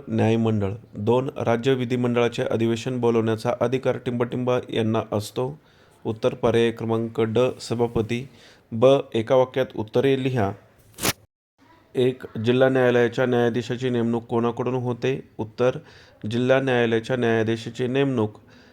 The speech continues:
राज्यपालांकडून होते. दोन, महाराष्ट्राच्या विधानसभेची सदस्य संख्या किती आहे? उत्तर, महाराष्ट्राच्या विधानसभेची सदस्य संख्या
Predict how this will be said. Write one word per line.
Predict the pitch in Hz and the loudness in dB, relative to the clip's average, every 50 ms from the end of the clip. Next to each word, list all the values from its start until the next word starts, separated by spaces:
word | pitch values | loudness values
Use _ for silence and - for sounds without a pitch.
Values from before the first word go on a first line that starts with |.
| _ _ _ | _ _ _
राज्यपालांकडून | - 113 117 113 117 127 127 123 127 120 117 113 117 113 120 117 123 | 0 2 2 2 2 2 2 4 4 4 4 2 0 0 -2 -2 -2
होते. | 143 143 139 139 131 131 - 95 98 98 - - - - | -2 -2 0 0 -2 0 -2 -4 -4 -4 -8 -12 -18 -16
दोन, | - 107 123 127 131 135 - - | -4 0 2 2 2 0 -2 -4
महाराष्ट्राच्या | 107 123 120 117 117 120 120 - 131 123 - 135 | -2 0 0 0 0 -2 -2 -4 -6 -4 -2 -2
विधानसभेची | 127 123 113 120 120 120 120 - 117 117 123 113 113 139 131 | -2 0 0 0 0 0 -2 -4 -4 -2 -2 -2 -2 -6 -6
सदस्य | 131 - 120 113 117 117 - 127 | -4 -4 -2 -2 -4 -4 -6 -8
संख्या | 123 123 120 117 127 113 | -6 -6 -4 -4 -6 -6
किती | - 113 110 110 - 127 | -6 -8 -6 -2 0 2
आहे? | 123 123 123 123 127 135 - - - - - - - - _ - | 2 2 0 -2 -6 -8 -10 -14 -20 -20 -20 -20 -20 -20 _ -6
उत्तर, | - 113 117 117 131 135 139 | -6 -6 -4 0 0 0 0
महाराष्ट्राच्या | 135 127 120 117 117 117 113 113 - 113 127 127 | 0 0 0 0 0 -2 -4 -6 -6 -4 -2 -2
विधानसभेची | 127 120 113 110 113 117 113 120 113 113 113 110 120 123 | -2 -2 0 0 -2 0 -2 -4 -4 -4 -4 -4 -4 -6
सदस्य | 120 - 123 110 113 113 113 120 120 | -4 -4 -2 -2 -2 -2 -2 -4 -4
संख्या | - - 131 135 131 - - 107 101 | -4 -4 -4 -4 -4 -2 -2 -2 -2